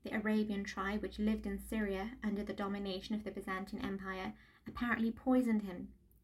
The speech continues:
Zayd ibn Amr, the last of the four, travelled widely in Syria and Iraq. He considered becoming a Jew or a Christian. An aged Christian priest, however, told him that the time was ripe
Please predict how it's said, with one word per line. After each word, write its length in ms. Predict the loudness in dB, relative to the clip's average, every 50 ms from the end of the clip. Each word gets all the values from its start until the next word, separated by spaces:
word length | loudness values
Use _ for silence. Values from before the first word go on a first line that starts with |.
| _ _ _ _ _ _ _ _ _ _ _ -8 2
Zayd 280 | 8 8 8 8 8 4 2
ibn 180 | 4 4 2
Amr, 380 | 4 4 0 0 0 -4 -6 -8 -14 -14 -6
the 80 | 0 2
last 400 | 4 6 6 4 2 0 -4 -6
of 120 | -6 -6
the 80 | -6 -8
four, 360 | -6 -2 -2 -2 -2 -2 -4 -10 -14 -18 -14
travelled 440 | -4 2 4 4 6 6 4 2 2
widely 720 | 0 -2 -2 0 2 2 4 2 2 0 0 -2 -2 -2 -2
in 120 | -4 -4
Syria 520 | -6 -4 -2 0 2 2 2 0 -2 -4 -6
and 160 | -6 -4 -4 -4
Iraq. 360 | -2 -2 -2 -2 -2 -4 -6 -12 _ _ _ _ _ _ _ _ _ _
He 140 | -2 -2 0
considered 540 | 0 -2 -2 -2 -2 -2 -2 -2 -2 -2 -4
becoming 400 | -4 -2 -2 0 2 2 2 0
a 40 |
Jew 360 | 0 -2 -2 0 0 2 2 0
or 80 | 0
a 60 | -2
Christian. 560 | -4 -6 -8 -8 -8 -8 -8 -4 -4 -4 -6 -6 -10 _ _ _ _ _ -20 -20 -20 _ _ -6 -6
An 140 | -4 -4 -2
aged 460 | 0 2 2 2 2 0 -2 -4 -2
Christian 420 | -2 -2 -2 -2 -2 2 2 2 2
priest, 400 | 0 -2 0 0 0 0 -2 -8
however, 480 | -6 -4 -2 -2 -2 -2 -2 -4 -6 -8 -12 -20 -20 -20 _ -6
told 320 | 4 6 8 8 8 8
him 180 | 4 0 -2 -2
that 120 | -4 -6
the 60 | -8 -12
time 360 | -8 2 4 6 6 8 8
was 140 | 6 6 4
ripe 360 | 2 2 0 0 -2 -6